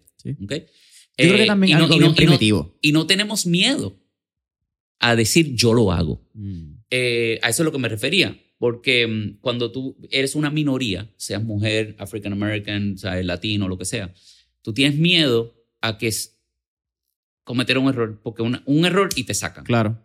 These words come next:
Speaker 2: A ti,
Speaker 1: Sí.
Speaker 2: y, y, una, una persona que está entitled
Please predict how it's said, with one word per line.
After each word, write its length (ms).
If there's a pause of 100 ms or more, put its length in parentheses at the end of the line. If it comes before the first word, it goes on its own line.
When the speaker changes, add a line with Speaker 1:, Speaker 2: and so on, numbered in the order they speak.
(160)
Speaker 2:
A 180
ti, 320
Speaker 1:
Sí. 160 (180)
Speaker 2:
y, 40
y, 20
una, 300 (240)
una 180
persona 320
que 80
está 140
entitled 560